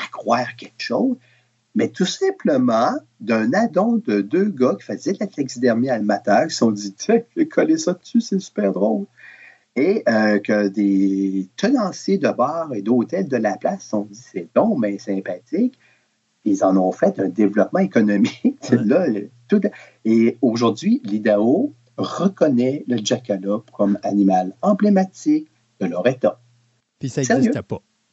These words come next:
Speaker 1: Et ça n'existe pas. Sauf que tu peux en acheter en sacrament. <laughs> Il y
Speaker 2: Ouais.
Speaker 1: en a partout. Tu peux en acheter partout. Il y a même des toutous. Il y a, il y a, ah non, non. Mais, mais tu vois, c'est parti de, il y a eu des gars, j'ai, j'ai lu des histoires où ils en ont caché dans, dans les plaines, là, pour faire à croire, «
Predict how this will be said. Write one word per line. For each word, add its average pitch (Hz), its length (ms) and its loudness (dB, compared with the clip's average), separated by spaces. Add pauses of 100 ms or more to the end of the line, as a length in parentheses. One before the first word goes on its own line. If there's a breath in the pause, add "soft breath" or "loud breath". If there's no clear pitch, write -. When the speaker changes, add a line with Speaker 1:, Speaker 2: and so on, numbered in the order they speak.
(240)
Speaker 1:
Et 98 80 0
ça - 120 -6
n'existe 104 360 -2
pas. - 280 0
Sauf - 260 0
que - 80 0
tu - 140 -6
peux 107 60 2
en 101 120 4
acheter 101 220 2
en 104 100 0
sacrament. - 520 -4
<laughs> - 80 -14
Il 143 60 4
y - 40 4
Speaker 2:
Ouais. 147 120 2
Speaker 1:
en 101 100 2
a 104 60 -2
partout. - 340 -4 (420 loud breath)
Tu - 100 -8
peux 175 80 2
en 160 120 4
acheter 131 320 2
partout. 98 320 -2 (320 loud breath)
Il - 40 0
y - 20 2
a - 20 2
même 117 160 4
des 104 200 0
toutous. 127 720 0
Il 110 60 2
y 98 40 6
a, 92 180 2
il 90 60 -2
y 92 60 0
a, 92 80 0
ah 98 200 2
non, 95 220 0
non. 90 160 -10 (280)
Mais, 98 200 -8
mais - 160 0
tu - 100 -10
vois, 311 180 4 (320 loud breath)
c'est - 140 -4
parti - 320 0
de, - 80 2 (240 loud breath)
il - 80 -4
y - 20 4
a 151 40 4
eu 285 100 4
des 123 200 2
gars, 107 320 0
j'ai, 98 220 -8
j'ai - 160 -10
lu 95 140 -2
des 101 140 -4
histoires 104 500 0
où 113 120 0
ils 110 160 2
en 98 180 2
ont 120 100 4
caché - 460 -2
dans, 101 200 2
dans 87 60 -14 (340)
les 85 160 -8
plaines, 107 420 -2
là, 120 100 4
pour - 100 -10
faire - 200 -4
à - 80 -4
croire, « - 300 -2